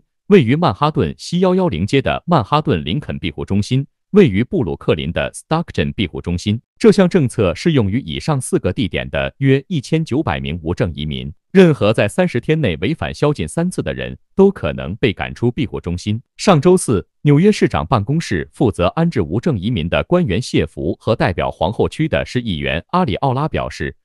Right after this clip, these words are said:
有越来越多的非法移民进入到邻近社区，部分昼夜的向当地居民讨要钱、食物和衣服，因此实施宵禁对附近社区而言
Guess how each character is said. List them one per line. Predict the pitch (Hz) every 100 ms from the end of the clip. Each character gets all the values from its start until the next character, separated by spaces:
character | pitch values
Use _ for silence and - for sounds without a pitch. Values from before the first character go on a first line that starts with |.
| _
有 | - 127
越 | 170 151
来 | 92
越 | 147 98
多 | 139
的 | 131 71
非 | -
法 | 190 78
移 | 67 82
民 | 92 69 95
进 | 160
入 | 107 87
到 | 85
邻 | 71 80
近 | 123 120
社 | -
区， | 67 - 95 - _ -
部 | 196
分 | 156 196
昼 | 214 123
夜 | 78
的 | - 64 -
向 | - 135
当 | 180 185
地 | 113
居 | - 131
民 | 92
讨 | 135 -
要 | 76 71
钱、 | - 64 87 - _
食 | - 104 135
物 | 190 117
和 | - 90
衣 | 113 135
服， | - 65 - _ _
因 | 190 202
此 | 202 73
实 | 65 87
施 | - 110
宵 | - 175
禁 | - 104
对 | 82 101
附 | - 113
近 | 85
社 | 82 107
区 | -
而 | 104 73
言 | 69 62